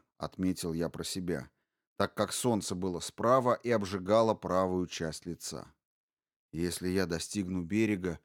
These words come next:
и найду реку или водоём с пресной водой, то не следует забывать о том, что в ней могут быть крокодилы», промелькнула другая мысль. Видимо, от переутомления мысли мои скакали с одного предмета на другой.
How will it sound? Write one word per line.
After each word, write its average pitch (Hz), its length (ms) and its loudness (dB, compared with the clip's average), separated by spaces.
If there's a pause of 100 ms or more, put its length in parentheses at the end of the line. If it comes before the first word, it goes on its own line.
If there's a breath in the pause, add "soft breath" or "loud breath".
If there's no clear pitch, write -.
(340)
и 101 80 2
найду 110 360 4
реку 113 360 4
или 107 200 2
водоём 104 540 4
с - 80 -10
пресной 101 480 -2
водой, 98 540 2 (320)
то 107 120 2
не 110 120 2
следует 104 580 2
забывать 104 540 2
о 85 60 -4
том, 120 280 0
что 98 240 -4
в 90 80 -4
ней 110 240 2
могут 92 400 0
быть 87 240 -4
крокодилы», 95 840 -6 (320)
промелькнула 90 720 0
другая 78 540 -2
мысль. 80 380 -6 (800)
Видимо, 135 640 2
от 113 160 2
переутомления 117 1000 4
мысли 131 400 2
мои 117 260 2
скакали 117 560 0
с - 120 -2
одного 98 420 0
предмета 90 600 -2
на 85 140 -4
другой. 85 500 -8